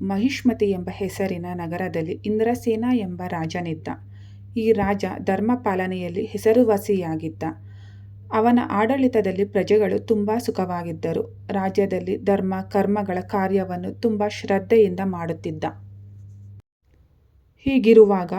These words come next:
ಒಮ್ಮೆ ನಾರದರು ಇಂದ್ರಸೇನನ ದರ್ಬಾರಿಗೆ ಬರುತ್ತಾರೆ. ಆಗ ನಾರದ ಮುನಿಗಳಿಗೆ ವಂದಿಸಿದ ಇಂದ್ರಸೇನ ಅವರ ಬರುವಿಕೆಯ ಉದ್ದೇಶವೇನು ಎಂದು ಕೇಳುತ್ತಾನೆ.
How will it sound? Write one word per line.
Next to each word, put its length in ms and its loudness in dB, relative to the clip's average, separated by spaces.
ಒಮ್ಮೆ 360 6
ನಾರದರು 640 2
ಇಂದ್ರಸೇನನ 680 0
ದರ್ಬಾರಿಗೆ 600 2
ಬರುತ್ತಾರೆ. 640 -4
ಆಗ 260 -2
ನಾರದ 480 0
ಮುನಿಗಳಿಗೆ 560 -2
ವಂದಿಸಿದ 560 2
ಇಂದ್ರಸೇನ 600 0
ಅವರ 300 0
ಬರುವಿಕೆಯ 640 4
ಉದ್ದೇಶವೇನು 880 6
ಎಂದು 280 -4
ಕೇಳುತ್ತಾನೆ. 640 -4